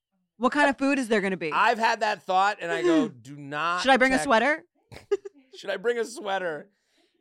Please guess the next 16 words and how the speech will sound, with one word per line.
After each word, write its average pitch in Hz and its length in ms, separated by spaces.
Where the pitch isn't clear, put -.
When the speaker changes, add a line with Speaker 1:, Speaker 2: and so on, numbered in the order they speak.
Speaker 2:
is 160 220
hilarious. 147 720
I 156 140
later 185 420
learned 156 400
guests 139 320
could, 131 240
uh, 120 440
could, 135 160
could - 200
sign 160 280
up 151 80
for 135 160
automatic 147 520
text 135 260
messages. 110 560